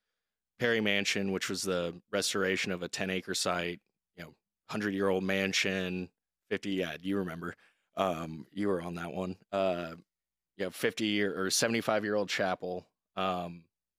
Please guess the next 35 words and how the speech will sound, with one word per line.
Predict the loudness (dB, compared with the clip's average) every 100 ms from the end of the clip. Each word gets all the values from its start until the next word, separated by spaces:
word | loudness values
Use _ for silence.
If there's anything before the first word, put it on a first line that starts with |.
| _
and | -2 0
then | 2
the | 2 0 -2 -8 _ _ -2
high-rise | 2 4 4 2 2 2
in | 0 2
West | 2 0 0
Campus, | -2 -2 -2 -2
student | -2 0 2 2 2
apartments, | 0 -2 -2 -6 -4
seventeen | -2 0 0 0 -4 -2
stories, | 0 0 0 0 -2 -2 -4 _ _ _ _ _ -14
you | -12
know, | -14 _ _ _ _ _ _ _ -12
hundred | -6 -2 0 0 0 -10 _ -20 -20 _ -2
fifty, | -2 -2 -4 -4 -2 -4 -6
hundred | -4 -4 -4 -4
seventy | -4 -2 -2
units, | -2 -2 -2
something | -2 -4 -4
like | -4 -6
that. | -6 -8 -8 -4
Bunch | -2 0
of | -2
bed-, | -4 -4
like, | -4 0
five | 0 2
hundred | 0 -4 -4
bedrooms. | -6 -6 -12 -8 -2
They | -2
were, | -4 -6
we | -2
had | -2 -6 -14 _ -6
townhouses, | -2 0 0 0 0 -2 -4 -8 -8
we | -8
had, | -8 -14